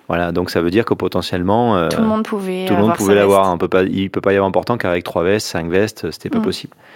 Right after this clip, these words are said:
Speaker 1: Voilà, donc, euh, ça c'est une image forte souvent qui sort parce qu'il y a un portant avec,
Speaker 2: Ouais.
Speaker 1: euh, on était seize en finale, il y avait seize vestes dessus, quoi.
Speaker 2: Ouais,
Speaker 1: Donc,
Speaker 2: donc c'est
Speaker 1: euh,
Speaker 2: une belle image.
Speaker 1: ouais.
Speaker 2: Tout le monde pouvait décrocher sa veste.
Speaker 1: Exactement,
Speaker 2: <laughs>
Speaker 1: voilà.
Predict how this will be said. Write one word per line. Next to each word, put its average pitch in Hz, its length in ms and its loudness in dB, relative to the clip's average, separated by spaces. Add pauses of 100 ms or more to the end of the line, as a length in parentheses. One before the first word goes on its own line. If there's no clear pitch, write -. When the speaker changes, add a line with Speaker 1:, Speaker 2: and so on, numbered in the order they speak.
(220)
Speaker 1:
Voilà, 82 200 -4
donc, 85 260 -4
euh, 87 60 -2
ça 104 140 -4
c'est 95 140 -4
une 87 100 0
image 90 240 0
forte - 340 -2
souvent 98 320 -4
qui 101 160 -12
sort 120 180 -2
parce - 160 -6
qu'il - 100 -8
y 85 40 -2
a - 20 -2
un 85 40 -6
portant 104 360 0
avec, 90 320 -2
Speaker 2:
Ouais. 82 60 0
Speaker 1:
euh, 80 80 -2
on 85 120 -2
était 87 420 0
seize 101 280 0
en 90 60 0
finale, 104 520 0 (380)
il - 40 -2
y - 20 2
avait 87 100 0
seize 90 280 0
vestes 104 260 2
dessus, 101 300 -4
quoi. - 180 -12 (260)
Speaker 2:
Ouais, 240 80 2
Speaker 1:
Donc, 247 80 2
Speaker 2:
donc 196 140 -2
c'est - 140 -4
Speaker 1:
euh, 196 40 -2 (240)
Speaker 2:
une 180 80 -6
belle 202 160 0
image. 196 460 -2 (120)
Speaker 1:
ouais. 175 80 -2
Speaker 2:
Tout 208 60 0
le 220 60 2
monde 226 140 2
pouvait 208 240 -2
décrocher 202 380 -4
sa - 160 -8
veste. 175 360 -8
Speaker 1:
Exactement, 90 720 0
Speaker 2:
<laughs> - 60 -20
Speaker 1:
voilà. 87 300 -2